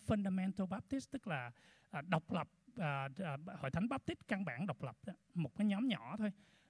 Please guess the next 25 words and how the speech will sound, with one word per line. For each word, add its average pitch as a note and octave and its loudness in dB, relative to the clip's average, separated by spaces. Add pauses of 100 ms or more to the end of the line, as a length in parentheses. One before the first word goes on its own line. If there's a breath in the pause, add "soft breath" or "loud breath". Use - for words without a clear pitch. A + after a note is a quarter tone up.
Và E3+ 2
họ D3+ -2
nói F#3+ 2
rằng F3 0
là C#3+ -2 (200)
không A#3 2
cần D#3 2
phải E3+ -6
ăn G3 2
năn F#3 2
để C#3+ -2
được C#3+ -4
cứu. F3 2 (840)
Bởi C#3 2
vì D#3 4
nếu F3+ 4
mà C4+ 4
mình D#3 4
ăn G#3 4
năn A3 4
đó G3 2
là F3 0
công G3+ 4
việc C#3+ 4
làm, A#2 -2